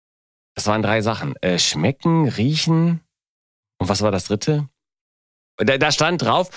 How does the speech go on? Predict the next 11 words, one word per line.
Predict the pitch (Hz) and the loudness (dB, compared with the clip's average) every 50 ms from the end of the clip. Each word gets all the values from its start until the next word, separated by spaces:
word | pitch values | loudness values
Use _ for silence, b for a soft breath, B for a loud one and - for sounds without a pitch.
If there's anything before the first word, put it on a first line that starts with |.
| B B - | B B 0
ne, | 127 147 135 | 0 2 2
also | 131 127 113 | 2 2 2
das | 110 107 - - | 0 0 2 0
stand | 147 156 - - | 0 0 0 0
unter | 185 196 196 180 | 2 2 2 2
dem | 156 147 147 | 2 2 2
Mind-, | 160 160 - 151 - | 0 0 0 -2 0
Mindesthaltbarkeitsdatum, | 135 156 175 170 151 - - 131 135 131 120 107 - 87 82 - 78 73 - 73 76 | 2 2 2 2 0 0 0 -2 -2 -2 -2 -4 -2 -4 -4 -2 -4 -4 -4 -4 -6
stand | - - - 92 120 127 - | -4 -2 -2 -2 -2 -2 -2
oftmals | - 92 95 - - - 98 92 - - | -4 -4 -4 -2 -2 -2 -2 -2 -2 -2
länger | 90 90 82 78 76 76 | -2 0 0 0 -2 -4